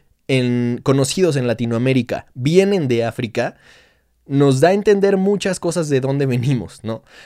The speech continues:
Pero específicamente del reggaetón, nos habla de que nos está conectando con el lado más primitivo de nuestro ser. No porque en África sean primitivos, sino porque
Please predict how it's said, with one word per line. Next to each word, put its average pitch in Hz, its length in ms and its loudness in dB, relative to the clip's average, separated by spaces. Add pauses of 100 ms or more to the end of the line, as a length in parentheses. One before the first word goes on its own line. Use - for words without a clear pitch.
(220)
Pero 170 200 4
específicamente 196 880 0
del 156 160 0
reggaetón, 139 640 0 (100)
nos 139 240 -2
habla 202 300 -2
de 180 160 0
que 160 360 -2 (440)
nos 147 200 -2
está 147 180 -6
conectando 196 520 -2
con 143 200 2
el 139 120 4
lado 175 200 4
más 165 180 -4
primitivo 147 1000 -2
de 117 180 -4
nuestro 117 420 -4
ser. 139 280 -2 (240)
No 151 140 -2
porque 147 240 -2
en 135 160 -2
África 151 380 -2
sean 147 200 0
primitivos, 139 680 -2
sino 139 340 -2
porque 135 640 -2